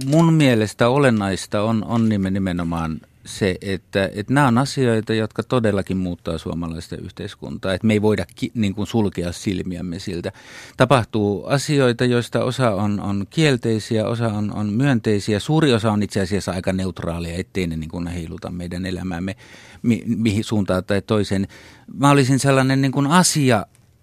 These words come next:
asiallinen puolue sillä tavalla, että nämä on nyt yksinkertaisesti tuota, tiettyjä, tai tuottaa tiettyjä yhteiskunnallisia kysymyksiä,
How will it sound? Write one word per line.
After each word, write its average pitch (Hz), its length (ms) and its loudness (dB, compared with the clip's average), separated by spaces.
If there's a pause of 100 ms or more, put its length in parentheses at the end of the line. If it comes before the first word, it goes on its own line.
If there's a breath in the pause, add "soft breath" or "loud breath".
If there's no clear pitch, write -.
(240)
asiallinen 87 1120 -2
puolue 92 420 -8
sillä 104 360 4
tavalla, 95 420 0
että 131 200 -4
nämä 165 160 2
on 92 80 -2
nyt 113 120 -4
yksinkertaisesti 123 1000 -2 (140)
tuota, 117 560 0 (120)
tiettyjä, 117 500 0 (240)
tai 139 120 4
tuottaa 156 320 2
tiettyjä 127 360 2
yhteiskunnallisia 107 760 -2
kysymyksiä, 95 640 -4